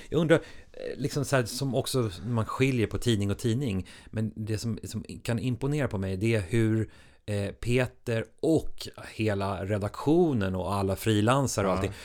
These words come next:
Speaker 1: hur de hittar de här,
Speaker 2: Ja.
Speaker 1: galna bilarna i Sverige.
Speaker 2: Jag vet.
Speaker 1: Därför att det är så mycket barnfinds och, och, och, och bilar som, som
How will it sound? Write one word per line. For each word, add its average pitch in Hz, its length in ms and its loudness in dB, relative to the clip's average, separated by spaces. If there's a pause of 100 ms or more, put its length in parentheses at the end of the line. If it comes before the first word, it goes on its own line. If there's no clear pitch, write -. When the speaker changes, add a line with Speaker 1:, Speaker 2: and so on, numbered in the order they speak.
Speaker 1:
hur - 120 8
de 139 100 4
hittar - 480 4
de 160 140 6
här, 131 160 6
Speaker 2:
Ja. 92 400 6 (120)
Speaker 1:
galna 131 720 6
bilarna 120 420 2
i 131 80 -2
Sverige. 185 580 4
Speaker 2:
Jag 110 140 2
vet. 95 200 0 (380)
Speaker 1:
Därför 135 260 4
att - 140 2 (100)
det 139 180 2
är 139 40 2
så - 160 0
mycket 156 760 2
barnfinds 117 800 4
och, 110 240 0 (200)
och, 104 200 2 (140)
och, 107 240 2 (800)
och 113 100 -6
bilar 107 360 2
som, 110 260 2 (360)
som 113 280 -2